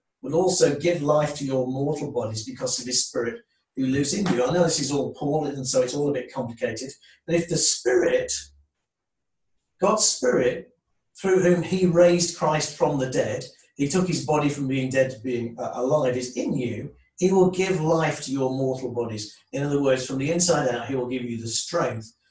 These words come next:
um, so that your mortal bodies, um, do godly things. And therefore, Paul says, you have an obligation,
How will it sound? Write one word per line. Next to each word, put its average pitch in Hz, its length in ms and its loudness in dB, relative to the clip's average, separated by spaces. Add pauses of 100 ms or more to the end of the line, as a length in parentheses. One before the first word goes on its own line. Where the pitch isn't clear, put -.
(200)
um, 135 240 0
so 143 240 4
that 135 100 -6
your 131 320 0
mortal 160 380 0
bodies, - 680 -2 (240)
um, 143 300 -2
do 147 440 2
godly 147 380 2
things. - 800 -6 (760)
And 165 160 2
therefore, 196 480 6
Paul 156 200 2
says, 135 320 4
you 151 60 0
have 156 120 4
an 170 80 4
obligation, 175 760 0